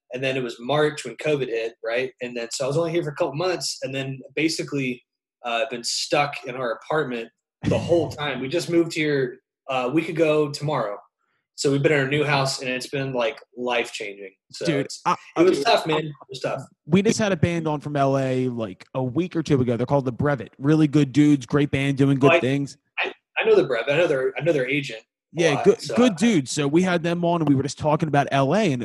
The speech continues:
Speaker 2: you've seen kind of, like, this, like, exodus of a lot of, like, I don't wanna say celebrities, but people in the industry that are like, "Okay, if nothing's going on, I'm
Speaker 1: Yeah.
Speaker 2: moving out of here."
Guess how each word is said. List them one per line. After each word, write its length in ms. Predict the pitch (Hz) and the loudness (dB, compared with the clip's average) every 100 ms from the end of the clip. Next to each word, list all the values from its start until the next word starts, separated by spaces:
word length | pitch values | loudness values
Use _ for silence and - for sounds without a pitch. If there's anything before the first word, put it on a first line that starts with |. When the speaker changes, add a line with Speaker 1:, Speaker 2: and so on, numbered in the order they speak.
| 131 | -4
Speaker 2:
you've 160 | 131 127 | -4 -2
seen 280 | 240 285 | 0 0
kind 200 | 277 208 170 | -2 -2 0
of, 80 | |
like, 160 | 131 123 | -2 -4
this, 180 | 135 - | -6 -4
like, 140 | 123 - _ _ _ _ | -6 -8 _ _ _ _
exodus 520 | 180 208 - 147 139 147 | -4 -4 -2 -2 0 -2
of 140 | 123 | 0
a 40 | |
lot 220 | 135 139 143 | 0 2 0
of, 140 | 120 | 0
like, 200 | 120 110 _ _ _ | -6 -8 _ _ _
I 60 | 349 | -2
don't 20 | |
wanna 60 | 220 | -2
say 120 | 147 | -4
celebrities, 720 | - 123 135 143 156 156 147 | -6 -4 0 2 2 4 2
but 100 | - | 2
people 220 | - 170 160 | 2 2 0
in 60 | |
the 60 | 147 | -2
industry 460 | 160 160 - 151 | -2 -2 -2 0
that 160 | 143 131 | 0 0
are 80 | 131 | 0
like, 240 | 123 117 | -4 -2
"Okay, 240 | 156 139 123 | -4 -2 -8
if 60 | |
nothing's 320 | 120 156 175 139 | -2 -2 -2 0
going 180 | 151 147 | 0 0
on, 120 | 139 | 0
I'm 60 | |
Speaker 1:
Yeah. 60 | 143 | 4
Speaker 2:
moving 220 | 143 127 | 4 4
out 120 | 120 120 | -2 -4
of 60 | |
here." 260 | 110 104 | -4 -6